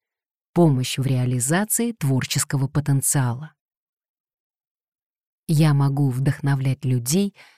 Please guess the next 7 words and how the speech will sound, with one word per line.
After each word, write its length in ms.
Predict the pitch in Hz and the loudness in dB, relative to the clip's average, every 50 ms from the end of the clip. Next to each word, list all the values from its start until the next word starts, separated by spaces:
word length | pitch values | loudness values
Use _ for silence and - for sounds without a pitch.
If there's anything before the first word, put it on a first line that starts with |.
| _ - | _ 0
на 80 | 185 | 0
создание 640 | 175 - 165 151 143 139 147 175 185 180 170 151 139 | 2 2 2 0 0 0 0 0 0 0 0 0 2
новых 500 | 131 131 143 165 160 127 123 120 - - _ | 2 2 2 2 2 0 -2 -4 -6 -8 _
произведений 840 | 131 135 131 123 123 123 127 135 131 123 131 127 117 117 120 127 | -2 0 0 0 0 0 0 -2 -2 -2 -2 -2 -2 -4 -6 -6
искусства, 800 | 147 - - - - 208 220 214 - - - 190 196 196 202 - _ _ _ - | -6 -6 -6 -4 -2 0 0 0 0 -2 -4 -4 -4 -4 -6 -8 _ _ _ 2
музыки, 760 | 143 139 143 151 165 175 160 170 185 180 - - 175 165 - - - _ _ - | 4 6 6 6 6 6 4 2 0 -2 -2 -4 -6 -6 -6 -12 -20 _ _ 0
литературы 960 | 170 165 151 147 - - 123 123 156 - _ - 160 185 196 190 185 175 170 | 2 2 4 2 0 -2 -4 -6 -6 -10 _ -2 0 2 2 2 0 -2 -4